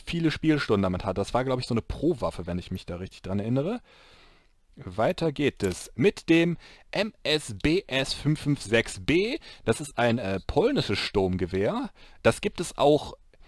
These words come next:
ich glaub, das gab es auch in Call of Duty Ghosts. In Call of Duty Ghosts in nicht Bullpup, hier hat man's in Bullpup. Das ist das Gewehr, was demnächst halt die, ähm, wie nennt sich der, wie nennen sich die gut,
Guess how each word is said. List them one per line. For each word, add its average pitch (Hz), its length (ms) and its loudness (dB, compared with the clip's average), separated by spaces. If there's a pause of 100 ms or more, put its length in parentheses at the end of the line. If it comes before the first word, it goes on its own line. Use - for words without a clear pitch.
(360)
ich - 220 -6
glaub, 156 300 2
das - 220 -2
gab 175 260 0
es 165 100 -8
auch 139 140 -2
in 143 80 0
Call 147 160 4
of 139 80 0
Duty 139 240 -2
Ghosts. 127 340 2
In 151 60 -2
Call 147 160 2
of 147 100 0
Duty 135 320 0
Ghosts 147 380 2
in 120 240 2
nicht 190 260 2
Bullpup, 214 460 2
hier 151 140 0
hat - 160 0
man's 131 180 2
in 101 180 -2
Bullpup. 147 500 2 (320)
Das 117 160 -2
ist 127 220 -4
das 113 180 2
Gewehr, 110 560 2
was 101 280 -2
demnächst 98 600 -2
halt 92 300 0 (1160)
die, 95 340 -4
ähm, 87 720 -2
wie 95 140 -4
nennt 98 180 -2
sich - 140 -10
der, 82 280 -4
wie 95 60 0
nennen 95 220 0
sich 92 160 -10
die 90 100 -12
gut, 95 180 -6